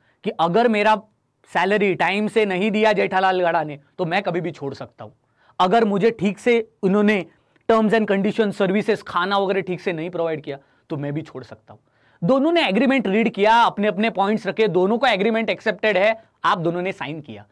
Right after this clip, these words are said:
ऐसा ही एक एग्रीमेंट। ये तो एग्रीमेंट आपका जॉब का हुआ।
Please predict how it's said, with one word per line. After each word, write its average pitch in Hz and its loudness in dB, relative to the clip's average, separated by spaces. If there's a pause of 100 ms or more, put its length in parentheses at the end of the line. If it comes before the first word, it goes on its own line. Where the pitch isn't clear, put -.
(280)
ऐसा 214 -4
ही 311 -2
एक 320 -8
एग्रीमेंट। 208 -8 (120)
ये 180 0
तो 262 -2
एग्रीमेंट 233 -2
आपका 254 -4
जॉब 202 -2
का 247 -4
हुआ। 220 -6